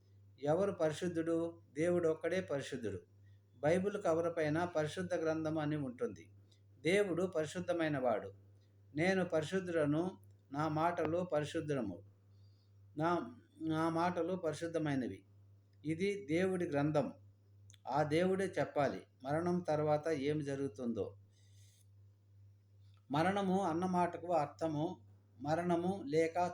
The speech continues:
చావు అని ఎప్పుడు చెబుతాము అంటే, మనలో ఉన్న అవయవములన్నీ కదలలేని స్థితికి చేరుకున్నప్పుడు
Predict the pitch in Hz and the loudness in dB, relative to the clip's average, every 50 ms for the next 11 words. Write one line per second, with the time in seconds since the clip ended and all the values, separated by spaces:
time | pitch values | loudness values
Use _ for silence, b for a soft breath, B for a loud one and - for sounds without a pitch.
0 | - - 151 160 165 170 170 175 175 160 147 151 160 175 180 175 - 135 147 147 | 0 2 4 4 6 4 4 4 4 2 2 2 0 -2 -4 -6 -6 -8 -8 -8
1 | - 180 180 175 165 165 160 160 151 156 156 151 147 147 139 123 120 - 143 170 | -8 -8 -6 -2 -2 -2 -2 -2 -2 0 0 0 0 0 -2 -4 -2 0 0 0
2 | 190 202 - - _ - - - - - - 135 143 160 175 180 185 196 190 180 | 0 -2 -8 -14 _ -20 -20 -20 -20 -14 -8 -4 -2 0 0 2 2 2 2 2
3 | 175 170 170 165 156 151 151 - 135 147 160 175 180 180 175 165 165 160 156 151 | 0 0 0 0 0 -2 -2 -2 -2 0 0 2 2 2 2 2 0 0 0 0
4 | 151 151 156 165 180 180 - - 143 143 156 170 170 165 165 165 180 180 180 151 | 0 0 0 -2 -4 -6 -6 -4 -2 0 0 0 0 0 0 0 0 -2 -2 -6
5 | - - 160 147 143 170 165 156 123 - 147 147 151 156 147 - 147 143 143 131 | -6 -10 -14 -14 -14 -14 -14 -14 -12 -8 -6 -6 -6 -6 -8 -6 -4 -2 -2 -2
6 | - - 107 92 87 | -2 -6 -14 -18 -18